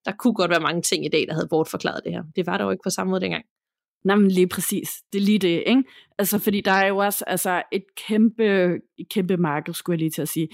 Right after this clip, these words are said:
Speaker 2: En kæmpe ting på TikTok med alle sådan nogle spøgelsesvideoer, og også på YouTube og sådan noget.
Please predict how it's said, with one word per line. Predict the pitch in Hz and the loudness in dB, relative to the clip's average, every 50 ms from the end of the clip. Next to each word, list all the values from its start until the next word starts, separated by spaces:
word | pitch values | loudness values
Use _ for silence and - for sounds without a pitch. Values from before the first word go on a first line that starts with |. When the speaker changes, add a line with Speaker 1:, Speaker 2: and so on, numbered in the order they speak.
| - - - - _ | -12 -20 -20 -14 _
Speaker 2:
En | - 214 220 214 | 0 2 2 2
kæmpe | - - 254 254 233 233 | 2 2 2 2 2 2
ting | 220 - - - 233 220 - 190 - - | -2 -2 0 0 0 0 0 -4 -6 -2
på | 220 202 190 185 180 170 - - | 0 0 2 2 2 0 -2 -4
TikTok | - 262 233 - - 233 190 175 - - | -4 -4 -4 -2 -2 -2 -2 -2 -2 -2
med | 180 190 175 170 160 - | 0 0 0 0 0 0
alle | - 185 185 190 | -2 -2 -2 -4
sådan | - 196 190 | -4 -2 0
nogle | 185 180 | 0 0
spøgelsesvideoer, | 175 - - 180 180 185 - 185 180 - 185 165 151 - 160 151 151 156 | -2 -2 -4 -4 -2 -2 -4 -6 -8 -8 -8 -8 -6 -4 -4 -2 0 0
og | 170 - - 180 170 | -2 -2 -2 -2 -2
også | - 165 196 202 - | -2 -2 -4 -4 -4
på | - 226 214 | -4 -4 -2
YouTube | 180 180 190 196 196 - 220 202 175 | -2 -2 -2 -4 -4 -4 -6 -6 -6
og | 170 170 | -6 -6
sådan | - 185 | -4 -4
noget. | 175 156 | -6 -6